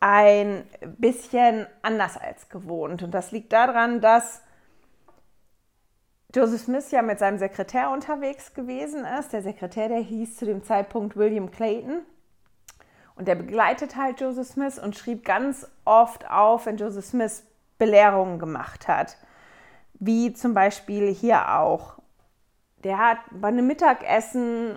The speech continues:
oder bei einer Zusammenkunft bestimmte Dinge gesagt und der Sekretär hat das halt aufgeschrieben. Und Lehre und Bündnisse hundertdreißig und hunderteinunddreißig sind diese Mitschriften, die dann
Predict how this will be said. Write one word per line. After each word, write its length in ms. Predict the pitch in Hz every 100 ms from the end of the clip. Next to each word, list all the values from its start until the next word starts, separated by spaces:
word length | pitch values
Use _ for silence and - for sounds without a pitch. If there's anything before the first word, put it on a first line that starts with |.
| -
oder 300 | 214 220 214
bei 80 | 220
einer 180 | 214
Zusammenkunft 720 | 208 208 226 254 247 262 247 -
bestimmte 400 | 220 - 233 226
Dinge 400 | 254 330 320 302 214
gesagt 500 | 214 214 233 220 233
und 380 | 226 - - 202
der 80 | 214
Sekretär 480 | 214 208 214 226 214
hat 160 | 233
das 480 | 226 185 185 - - _ -
halt 220 | 233 -
aufgeschrieben. 920 | 117 262 - 269 - 277 285 320 320 - - - _ -
Und 380 | 226 240 240
Lehre 180 | 208 226
und 160 | 226 226
Bündnisse 680 | 262 262 - 233 - 240 240
hundertdreißig 1900 | 247 254 226 220 214 214 - 226 233 _ _ _ _ 202 208 262 254 226
und 100 | 220
hunderteinunddreißig 1300 | 214 226 226 - - 202 220 196 185 196 190 196 185
sind 380 | - 214 214 - - - _ -
diese 220 | 220 214
Mitschriften, 840 | 220 233 - - 208 - - 208 196
die 200 | 202 180
dann 580 | 196 208 214 208 202